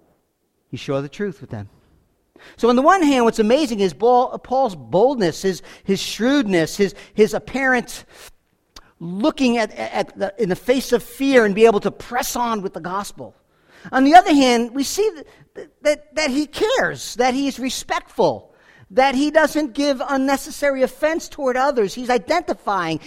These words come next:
he's relating, he's understanding worldview.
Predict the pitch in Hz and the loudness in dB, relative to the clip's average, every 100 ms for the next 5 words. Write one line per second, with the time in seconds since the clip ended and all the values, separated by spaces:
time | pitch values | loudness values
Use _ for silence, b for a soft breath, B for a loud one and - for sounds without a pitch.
0 | B 277 262 262 262 240 311 311 220 175 | B -6 -4 -2 2 4 4 2 0 -2
1 | B - 233 285 269 - 262 294 277 254 | B -6 0 0 0 -4 -4 -2 0 -2
2 | 220 240 254 185 151 139 95 | -2 -2 -2 -4 -10 -8 -10